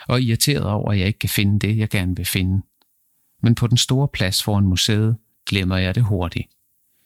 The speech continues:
For her står et monument, der giver mig et sug i maven. Det indfanger de to sider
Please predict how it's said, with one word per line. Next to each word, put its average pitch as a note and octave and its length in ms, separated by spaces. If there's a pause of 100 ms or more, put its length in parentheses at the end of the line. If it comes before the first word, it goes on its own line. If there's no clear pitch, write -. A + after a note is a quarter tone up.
For B2 120
her C3 200
står B2+ 300
et - 80
monument, A2+ 560
der A2 60
giver - 240
mig F#2+ 120
et F2+ 80
sug - 300
i C3 100
maven. F2 400 (720)
Det - 120
indfanger G2+ 480 (240)
de A#2+ 60
to - 300
sider A2+ 380